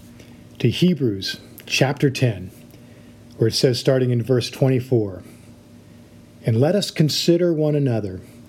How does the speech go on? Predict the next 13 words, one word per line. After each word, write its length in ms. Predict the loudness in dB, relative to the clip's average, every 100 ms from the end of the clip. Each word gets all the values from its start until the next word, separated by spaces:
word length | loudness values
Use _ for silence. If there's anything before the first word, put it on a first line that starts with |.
| -20 -20 -20 -10 0
in 120 | 2
order 200 | 2 0
to 100 | -2
stir 500 | -2 -2 0 2 2
up 240 | 0 -4 -6
love 460 | 0 2 2 0 -2
and 180 | -4 0
good 200 | 0 2
works, 640 | 0 -2 -4 -8 -8 -8 -12 -20 -20 -20 -20 -8 -2
not 360 | 0 0 -2
forsaking 680 | 0 0 2 2 2 -2 -2
the 120 | -2
assembling 800 | -2 0 0 0 0 -4 -6 -12